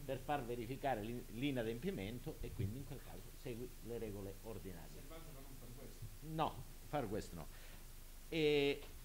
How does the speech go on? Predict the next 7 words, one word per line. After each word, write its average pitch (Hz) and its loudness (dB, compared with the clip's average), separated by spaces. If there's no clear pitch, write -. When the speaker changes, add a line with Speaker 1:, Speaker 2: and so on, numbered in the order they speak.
Speaker 1:
passiamo 170 10
a 156 0
un 151 2
altro 139 0
<laughs> 135 0
problema 139 2
spinoso. - 4